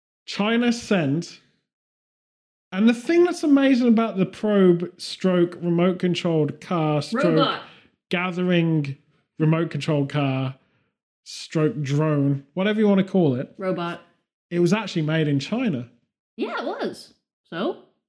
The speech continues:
Speaker 1: So it's like, they've made a lot of space stuff that's gone to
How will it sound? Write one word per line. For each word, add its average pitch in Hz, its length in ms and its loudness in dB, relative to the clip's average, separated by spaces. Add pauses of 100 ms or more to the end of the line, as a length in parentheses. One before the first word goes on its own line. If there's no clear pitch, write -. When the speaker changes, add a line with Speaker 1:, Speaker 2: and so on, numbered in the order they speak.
Speaker 1:
So 220 240 2
it's 214 200 0
like, 196 540 0
they've 202 280 -2
made 233 300 2
a 160 60 0
lot 202 220 0
of 240 80 0
space 170 420 -4
stuff 156 320 -6
that's 139 180 -6
gone 139 320 -2
to 123 340 -8